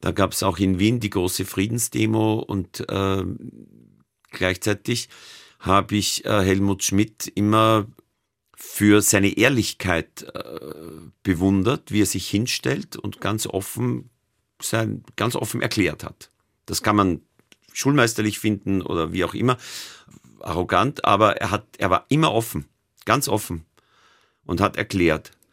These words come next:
Und diese Ehrlichkeit, die war damals im Wesentlichen so fast eine Art Übereinkunft. Da gab's in Bayern den Strauß,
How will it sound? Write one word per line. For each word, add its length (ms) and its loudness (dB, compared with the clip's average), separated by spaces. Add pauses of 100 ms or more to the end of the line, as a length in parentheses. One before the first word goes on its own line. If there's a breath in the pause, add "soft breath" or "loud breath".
(680 soft breath)
Und 400 2 (480)
diese 680 4 (640)
Ehrlichkeit, 840 -2 (1600 soft breath)
die 120 4
war 140 8
damals 800 4 (840)
im 260 -2
Wesentlichen 1080 2
so 320 -2
fast 320 -2
eine 180 2
Art 180 0
Übereinkunft. 920 -4
Da 80 -2
gab's 420 -4
in 220 -6
Bayern 560 0
den 180 -8
Strauß, 680 -2